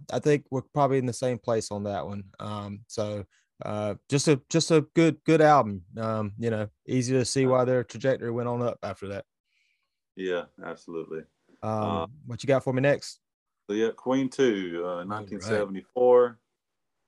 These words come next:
Speaker 2: So, um, Procession, Father to Son, White King, White, sorry, White Queen, as it began, Someday, One Day,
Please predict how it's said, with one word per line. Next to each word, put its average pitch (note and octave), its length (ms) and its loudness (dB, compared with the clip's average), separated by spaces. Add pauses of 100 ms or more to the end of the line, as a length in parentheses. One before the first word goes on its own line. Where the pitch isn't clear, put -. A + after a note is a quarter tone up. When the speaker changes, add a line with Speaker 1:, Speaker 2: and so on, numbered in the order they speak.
Speaker 2:
So, F2+ 540 -6
um, F2 480 -16
Procession, B2 720 -6 (640)
Father G#2+ 320 -8
to F2 60 -20
Son, A#2+ 520 -10 (640)
White G#2 400 -6
King, A#2 460 -14 (220)
White, G#2+ 300 -8
sorry, F#2 220 -10
White F#2+ 260 -10
Queen, A#3+ 420 -14 (1120)
as F#2+ 180 -14
it F#2+ 80 -16
began, F#2+ 320 -12 (380)
Someday, G2+ 640 -2
One G2+ 220 -10
Day, F2 280 -6